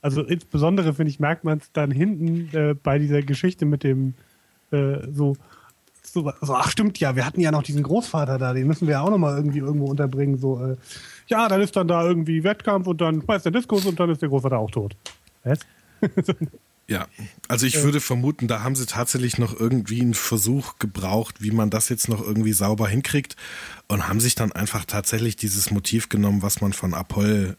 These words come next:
Speaker 2: äh,
Speaker 1: Mhm.
Speaker 2: kennt
Speaker 1: Schon kannte.
Speaker 2: und haben dieses Mythem einfach verwendet.
Speaker 1: Genau. Also es ist ja nicht so eine Geschichte, in der, ähm, also, äh, wie bei, bei, ähm,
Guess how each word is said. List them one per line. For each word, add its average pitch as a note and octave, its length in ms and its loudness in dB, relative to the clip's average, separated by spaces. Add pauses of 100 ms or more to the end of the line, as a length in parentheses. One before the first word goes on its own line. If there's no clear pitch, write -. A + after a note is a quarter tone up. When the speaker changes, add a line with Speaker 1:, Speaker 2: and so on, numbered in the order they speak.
(140)
Speaker 2:
äh, F#2 40 -10 (580)
Speaker 1:
Mhm. A#2+ 180 -8 (180)
Speaker 2:
kennt G#2 160 2
Speaker 1:
Schon G#2+ 100 2
kannte. B2+ 340 2 (440)
Speaker 2:
und F2+ 500 -6 (340)
haben F#2+ 280 -2 (120)
dieses G2 520 -2
Mythem G#2+ 340 2
einfach F#2+ 320 -4
verwendet. D#2+ 580 -8 (440)
Speaker 1:
Genau. A2 180 -8 (320)
Also C#3 220 2
es E3+ 160 2
ist C#3+ 120 -6
ja C#3+ 120 2
nicht F3+ 240 2
so F3+ 80 0
eine E3 120 4
Geschichte, D3 540 2 (320)
in B2+ 160 0
der, B2 480 2 (460)
ähm, A2+ 360 -2 (1080)
also, A#2+ 300 -2
äh, B2 200 -2
wie B2 120 -2
bei, B2 260 4
bei, A#2 380 2
ähm, A2 480 -2